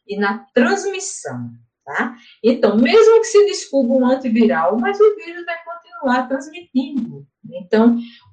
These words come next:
realmente, doença infec-, contagiosa, a ferramenta mais poderosa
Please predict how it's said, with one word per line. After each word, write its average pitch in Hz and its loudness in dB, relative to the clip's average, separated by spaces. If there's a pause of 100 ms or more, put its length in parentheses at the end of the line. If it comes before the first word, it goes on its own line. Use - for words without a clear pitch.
(160)
realmente, 240 4
doença 285 2
infec-, 220 -2 (160)
contagiosa, 240 -2
a 240 -4
ferramenta 269 -2
mais 240 4
poderosa 180 0